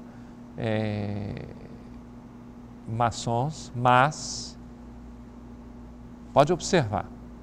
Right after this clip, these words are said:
Então a pessoa se priva da graça sacramental. E aí fica comungando sem se confessar, a responsabilidade é de quem está fazendo isso.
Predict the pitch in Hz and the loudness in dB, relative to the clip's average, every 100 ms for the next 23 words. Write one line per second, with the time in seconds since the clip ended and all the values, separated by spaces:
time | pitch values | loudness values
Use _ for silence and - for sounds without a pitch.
0 | - - - - - - - - - - | -16 -16 -16 -16 -16 -16 -16 -14 -14 -14
1 | - - - - - - - - - 117 | -16 -16 -16 -16 -16 -16 -16 -14 -6 6
2 | 180 175 165 - 180 175 - 131 143 175 | 10 10 8 2 2 2 0 0 4 6
3 | 175 190 185 - - - - - - - | 6 2 0 -6 -14 -16 -16 -16 -6 6
4 | 127 135 139 - 135 - - 131 123 110 | 8 10 10 8 -4 -4 -2 -2 -2 -4
5 | - - - - - - - - - - | -4 -4 -6 -14 -16 -16 -16 -16 -16 -16
6 | - - - - - - - - - - | -16 -16 -16 -16 -16 -16 -16 -16 -16 -16
7 | - - - 208 214 190 180 180 160 143 | -16 -12 4 4 4 2 4 4 4 6
8 | 143 - 135 - 143 131 147 135 147 170 | 6 4 0 -2 -4 -2 -2 6 10 10
9 | 190 - - - 120 127 139 - 123 123 | 8 -4 -12 -4 -2 0 0 0 0 2
10 | 120 131 156 160 175 - - - - - | 6 10 10 8 0 -8 -14 -16 -16 -2
11 | 135 131 120 - 135 123 - 131 - 117 | 2 2 2 -2 -2 0 2 2 2 0
12 | 123 113 104 80 - | 0 -2 -4 -6 -10